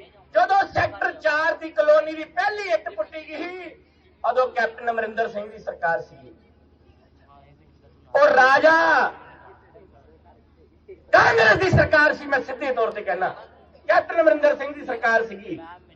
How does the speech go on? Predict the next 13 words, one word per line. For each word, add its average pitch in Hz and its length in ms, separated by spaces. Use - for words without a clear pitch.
ਸਾਡਾ 233 440
ਸ਼ਹਿਰ 370 520
ਜਦੋਂ 302 260
ਬਰਬਾਦ 262 480
ਸ਼ੁਰੂ 262 240
ਹੋਣਾ 240 300
ਸ਼ੁਰੂ 254 280
ਹੋਇਆ, 269 360
ਉਦੋਂ 226 200
ਕਾਂਗਰਸ 220 520
ਦੀ 202 100
ਸਰਕਾਰ 160 420
ਸੀ। 139 300